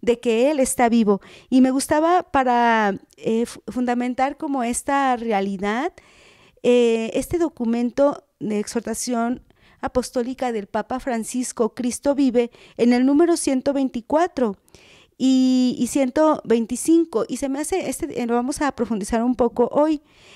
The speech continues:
y, y dice que esta verdad de que Cristo vive es una verdad que hay que recordarlo con frecuencia. Está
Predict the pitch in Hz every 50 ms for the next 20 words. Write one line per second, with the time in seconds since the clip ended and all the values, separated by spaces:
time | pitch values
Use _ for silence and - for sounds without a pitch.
0 | - - _ _ _ - 254 262 269 269 269 262 262 254 254 - - 262 262 254
1 | 285 294 - - 330 339 330 - 277 262 247 226 - _ _ 269 285 277 - -
2 | 349 349 339 302 262 240 214 240 226 220 254 262 - 247 - - 254 262 247 -
3 | - 302 294 262 254 233 196 214 233 247 247 _ _ - - _ _ - 247 262
4 | - - 294 302 320 311 247 240 214 208 202 196 226 226 233 247 277 - _ -
5 | _ _ _ _ _ _ _ _ _ _ _ 240 233 233 226 226 226 226 226 220
6 | 214 214 214 214 214 - - - 254 262 _ - 311 311 320 - _ 233 220 208
7 | 220 226 220 208 240 269 _ 285 262 233 - 220 214 196 _ - 208 196 196 196
8 | 185 - - 190 180 - _ _ _ _ _ - _ _ _ _ _ _ _ _
9 | _ _ - 220 202 - - _ - 233 247 269 254